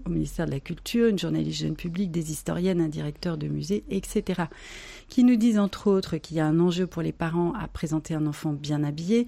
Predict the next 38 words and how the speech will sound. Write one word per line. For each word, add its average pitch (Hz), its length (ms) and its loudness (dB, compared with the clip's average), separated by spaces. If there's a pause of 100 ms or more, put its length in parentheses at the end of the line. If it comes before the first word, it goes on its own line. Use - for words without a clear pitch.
(360)
que 190 100 0
le 175 60 4
vêtement 190 360 4
est 175 80 6
moins 170 160 6
frivole 165 400 0
qu'il 156 180 -6
y 156 60 -2
paraît, 160 520 -2
car 143 200 -4
à 147 40 0
l'école 147 320 -2
c'est 147 300 -6
en 147 80 -4
effet 143 220 -4
très 151 340 -2
important, 156 480 -2
au 165 160 -2
point 165 220 0
qu'on 147 180 -4
légifère 170 760 0
dessus. 165 380 -2 (440)
À 170 80 2
la 170 120 4
lecture 180 440 0
des 160 100 0
règlements 165 420 0
scolaires, 165 380 -2
on 175 60 -2
voit 151 160 -4
des 151 120 -6
réalités 156 480 -4
très - 260 -2
variables. 214 500 2 (340)
Alors 151 200 -4
sous - 260 0
les 190 120 4
constantes 202 520 0